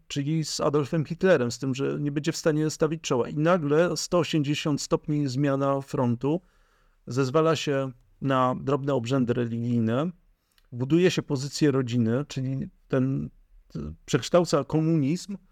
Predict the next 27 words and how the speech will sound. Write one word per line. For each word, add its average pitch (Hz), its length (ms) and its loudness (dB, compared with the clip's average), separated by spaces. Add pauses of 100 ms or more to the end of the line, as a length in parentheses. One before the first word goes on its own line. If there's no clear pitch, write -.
(320)
w - 100 -20
coś 160 280 2
w 147 40 -10
rodzaju 156 580 2
narodowego 143 720 2
socjalizmu 151 720 -2
czy - 120 -4
narodowego 143 600 0
komunizmu. 143 840 -2
Jest 143 240 -4
takie 147 220 -2
zjawisko, 139 520 -2
że 131 120 -2
przywraca 139 520 0
się 143 140 -4
pewne 147 300 -2
symbole, 143 520 2
czyli 123 280 -6
tam 123 180 2
zamiast 127 280 0
świętego 131 380 -2
Mikołaja 135 540 0 (520)
jest 123 360 0
ten, 117 440 4
e, 127 100 -4
Dziadek 120 300 2
Mróz. 120 540 -2